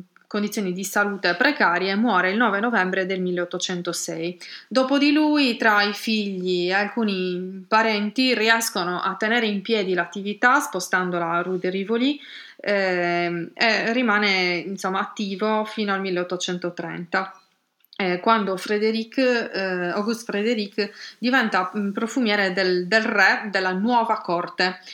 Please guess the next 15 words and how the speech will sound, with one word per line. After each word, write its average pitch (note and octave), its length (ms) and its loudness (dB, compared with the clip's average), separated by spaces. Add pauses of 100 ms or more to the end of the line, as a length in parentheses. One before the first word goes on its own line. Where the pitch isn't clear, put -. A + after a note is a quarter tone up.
(380)
L'attività C4 480 4
viene A3+ 220 2
poi A3 160 4
venduta G3+ 560 4
ai G3 100 4
fratelli G3 460 0
Gelée, G#3+ 600 2 (400)
eh, F#3+ 400 2
che G#3 460 4
sono G3+ 800 2
i, F#3+ 420 0 (920)
vendono A#3 420 2
prodotti, A3 800 2
dei, F#3+ 180 0
beh, A3 300 -2